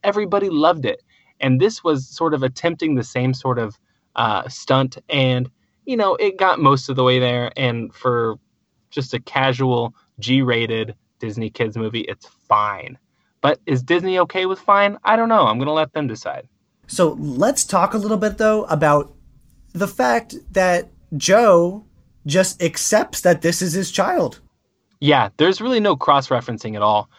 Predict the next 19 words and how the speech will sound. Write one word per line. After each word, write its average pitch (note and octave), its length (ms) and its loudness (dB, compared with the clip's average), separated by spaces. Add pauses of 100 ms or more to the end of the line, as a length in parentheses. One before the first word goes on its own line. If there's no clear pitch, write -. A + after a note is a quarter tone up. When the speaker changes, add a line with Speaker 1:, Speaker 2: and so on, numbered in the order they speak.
(200)
Speaker 1:
He D3+ 120 2
just D3+ 180 -2
listens D3 320 0
to C#3 100 -2
her A#2 60 -2
story, A#2 540 2 (480)
um, A2 360 0
and A2+ 100 -6
at G2 120 -6
one A#2+ 260 -2
point A#2 380 -2 (500)
he A#2+ 100 -4
says, A2 280 -2
"Well, C#3 120 2
let's D#3 180 2
get C3+ 140 0
a B2 40 4
paternity B2 540 0
test." - 480 -6